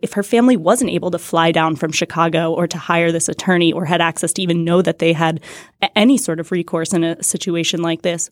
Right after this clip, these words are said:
we might not have known that any of this went on. A-, and we also have the bystander video to thank for that. Um, but, you know, watching the film, I was struck at every point in the traffic stop video uh, in the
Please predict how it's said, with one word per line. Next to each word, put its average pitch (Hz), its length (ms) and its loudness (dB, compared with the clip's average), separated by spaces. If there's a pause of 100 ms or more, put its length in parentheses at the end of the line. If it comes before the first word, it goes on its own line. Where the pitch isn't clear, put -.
we 214 160 4
might 254 200 4
not 208 160 0
have 170 200 2
known 185 300 4
that 165 160 2
any 180 220 0
of 165 100 -4
this 165 220 -2
went 165 180 -2
on. 165 380 -2
A-, 196 120 0
and 190 220 2 (140)
we 196 100 2
also 175 220 0
have 170 160 -4
the 170 100 -2
bystander 185 540 -2
video 165 260 2
to 160 80 -2
thank 165 260 -2
for 165 120 -10
that. 165 320 -4 (400)
Um, 160 480 2
but, - 280 0 (320)
you 202 120 2
know, 175 120 4
watching 175 920 0
the 175 320 0
film, 190 520 2
I - 140 -2
was 175 140 -2
struck - 320 -4
at - 200 -6
every 196 360 2
point 214 520 0 (360)
in 185 100 2
the 175 80 0
traffic 254 400 0
stop - 320 -2
video 160 560 0 (460)
uh, 160 320 2 (100)
in 180 220 2
the 180 360 4